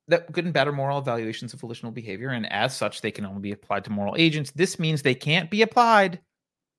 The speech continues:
to nothing. You can't say, "That's good,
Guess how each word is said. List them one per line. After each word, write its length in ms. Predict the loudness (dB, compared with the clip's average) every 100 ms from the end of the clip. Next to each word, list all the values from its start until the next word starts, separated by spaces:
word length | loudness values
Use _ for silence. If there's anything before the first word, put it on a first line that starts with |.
| _ _ _ _ _ -2
to 80 | 2
nothing. 440 | 4 4 2 -8 _ _ _ _ _ _ _ _ _ _ _ _ _ _ _ _ _ _ _ _ _ _ _ _ _ _ _ _ _ _ _
You 100 | -12
can't 240 | -4 -2
say, 120 | 0 2
"That's 260 | 2 0
good, 380 | -2 0 0